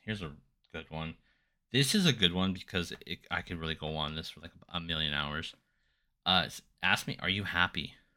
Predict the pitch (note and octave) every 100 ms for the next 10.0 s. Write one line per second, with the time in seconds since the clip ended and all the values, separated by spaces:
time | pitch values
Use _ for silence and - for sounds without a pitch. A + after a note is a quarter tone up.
0 | _ _ G2+ G2 G2 F2+ F#2+ G2 F#2+ F#2
1 | - _ _ _ _ _ _ _ _ _
2 | _ _ _ _ _ _ B2 D3 D3 G2
3 | A2 E2 - - F#2 F#2+ F2+ F2 - _
4 | - F#2+ - G#2+ F#2+ F#2+ F2+ E2+ E2 E2
5 | - _ _ _ _ _ E2+ E2+ E2+ D2+
6 | E2 F#2+ F2 E2+ E2 E2+ F2+ - F2 E2+
7 | F2 G2+ G#2 - - _ _ _ _ _
8 | _ - A2+ G#2 G2 F2 F2 _ _ _
9 | _ _ _ _ _ _ G#2 G#2+ G#2+ G2+